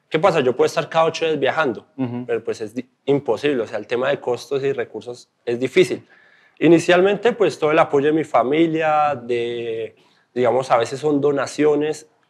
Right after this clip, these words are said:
Speaker 1: en algunos casos llegan patrocinadores de empresas y dan dinero o te dan los tiquetes, te ayudan, pero son momentáneos, no es algo que tú tengas constantemente. Entonces,
Speaker 2: Si alguien quiere hacer donaciones para apoyarte, ¿dónde las hace?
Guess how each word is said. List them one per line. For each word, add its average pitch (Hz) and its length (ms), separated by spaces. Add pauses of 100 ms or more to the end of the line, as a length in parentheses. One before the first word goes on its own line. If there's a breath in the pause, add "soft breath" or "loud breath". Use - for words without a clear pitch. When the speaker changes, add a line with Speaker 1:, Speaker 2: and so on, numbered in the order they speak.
(160)
Speaker 1:
en 151 160
algunos 151 420
casos 165 320
llegan 160 340
patrocinadores 127 800
de 143 60
empresas 131 640
y 131 140
dan 117 220
dinero 156 460
o 139 120
te - 140
dan 113 120
los 127 140
tiquetes, 147 580
te - 80
ayudan, 123 420 (460 soft breath)
pero 151 180
son 135 200
momentáneos, 131 800 (100)
no 120 180
es 123 140
algo 143 240
que 143 120
tú - 160
tengas 131 360
constantemente. 117 840
Entonces, 117 240
Speaker 2:
Si 139 80
alguien 151 260
quiere 180 200
hacer 170 220
donaciones 139 600
para 104 220
apoyarte, 117 560
¿dónde 123 300
las 120 180
hace? 90 140